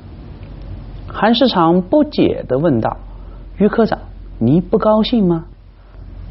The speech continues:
余生敷衍着说道：“我累了，几天没有吃好，也没睡好。”虽然解放军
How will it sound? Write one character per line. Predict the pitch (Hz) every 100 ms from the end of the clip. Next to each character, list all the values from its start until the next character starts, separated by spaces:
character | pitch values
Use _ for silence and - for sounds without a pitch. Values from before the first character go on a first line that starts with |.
| -
余 | 127
生 | 143 175 175 175
敷 | 170 - 180
衍 | - -
着 | - 113
说 | - 131
道 | 151 - - - - - - - - -
：“我 | 90
累 | 95 123 98
了， | 80 - - - - -
几 | - 104
天 | 120 131 135 135
没 | 123
有 | 104 107
吃 | - 131
好， | 113 - - -
也 | 82
没 | 85 95
睡 | - 135
好。” | 98 - - - - - - - - - - - -
虽 | - - 185
然 | 196 170 180 - - -
解 | 101
放 | 92 143 147
军 | 147 170 170 170 175 175